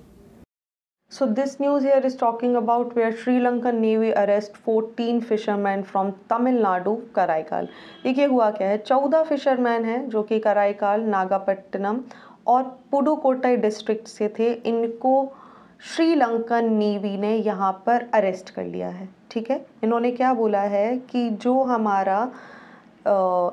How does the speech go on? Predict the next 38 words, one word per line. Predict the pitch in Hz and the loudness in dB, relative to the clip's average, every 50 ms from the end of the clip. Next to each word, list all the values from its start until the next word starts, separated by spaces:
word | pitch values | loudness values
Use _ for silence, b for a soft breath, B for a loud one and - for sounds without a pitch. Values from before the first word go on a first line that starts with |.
| - | -2
इंटरनेशनल | - 220 240 254 254 320 311 302 277 247 240 240 240 247 240 233 | 0 0 2 2 4 2 2 4 2 0 0 -2 -2 -2 0 2
मैरीटाइम | 220 208 196 185 196 196 196 202 196 196 196 185 | 2 2 2 0 0 0 0 0 0 0 0 0
बाउंड्री, | 180 180 180 185 185 180 196 185 175 - - - | 0 0 0 0 0 0 -2 -2 -2 -4 -4 -4
अ, | - - 185 175 175 180 - - - 190 175 190 - - | -2 0 0 0 0 -2 -4 -6 -10 -14 -16 -10 -6 -2
लाइन | - 190 190 180 175 175 175 | 0 0 0 0 0 -2 -2
है, | 170 175 175 202 254 B B B B B B B - | -2 -2 -2 -2 -2 B B B B B B B -2
ये | 226 285 | 0 2
उसके | 294 285 285 - - 285 | 2 2 0 0 -2 -2
पास | 277 - 247 240 240 240 247 | 0 2 2 2 2 2 2
इनको | 220 214 208 214 - 311 - - B B B B B B B - - | 0 0 0 2 0 0 0 -2 B B B B B B B -2 -2
पकड़ा | 247 233 240 196 175 170 | 0 0 0 0 -2 -2
गया | 165 165 165 165 | -4 -4 -6 -6
है। | 175 180 180 185 B B B B B 302 | -6 -8 -12 -12 B B B B B 0
अब | 339 330 - - - | 0 0 -2 -4 -4
इस | 233 247 - - - - _ _ _ - | -4 -4 -4 -8 -16 -20 _ _ _ -2
पूरी | 311 302 294 320 320 330 330 | 0 0 2 2 2 2 2
news | 320 302 294 277 277 262 247 262 | 2 0 0 0 0 0 -2 0
में | 277 | 0
मुद्दा | 269 254 240 214 208 240 240 240 | 2 2 0 2 2 2 2 2
क्या | 233 240 226 226 | 2 0 0 0
है, | 226 226 254 262 | 0 0 0 0
यहाँ | 247 240 240 240 240 240 | 0 0 0 0 0 0
पर | 240 247 240 | 0 0 0
जो | 214 240 | 0 -2
chief | 233 233 - 247 254 254 - | -4 -4 -4 -4 -4 -2 0
minister | 254 240 226 233 233 233 - 240 220 226 | 0 0 2 0 0 0 0 0 0 2
हैं | 233 220 208 202 | 2 0 0 0
एम | 208 | 0
के | 208 - 208 | 0 -2 -2
Stalin, | 202 - - - 202 190 190 196 220 240 247 | -2 -2 -2 0 0 2 2 0 0 0 0
यहाँ | 240 233 226 226 | 0 0 0 0
पर | 214 220 226 220 | 0 0 0 2
इन्होंने | 220 214 214 214 214 220 | 2 2 2 2 0 0
concern | 220 220 214 208 214 220 226 262 254 247 | 0 0 0 0 0 0 0 0 0 2
जताया | 220 226 226 226 208 196 196 196 208 | 0 0 0 0 2 2 2 2 2
है | 214 220 226 233 | 2 0 0 -2
कि | 233 285 294 | -2 -2 -2
जो | 269 285 302 294 | 0 0 0 0